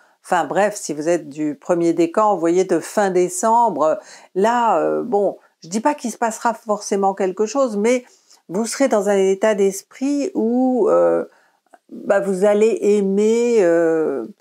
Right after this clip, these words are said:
euh, apprécier, euh, ce que vous allez entendre, les conversations que vous allez avoir, euh, les, ce qu'on vous dira, euh, vous aurez, hein, euh, tous vos récepteurs grands ouverts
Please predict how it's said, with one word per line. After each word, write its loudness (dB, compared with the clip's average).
euh, -6
apprécier, 0
euh, 2
ce -12
que -6
vous -4
allez 4
entendre, 0
les 0
conversations -2
que -6
vous -4
allez 2
avoir, 0
euh, 2
les, 2
ce -18
qu'on 0
vous -2
dira, 0
euh, 0
vous -4
aurez, 2
hein, 2
euh, 0
tous 0
vos 0
récepteurs 0
grands 0
ouverts 2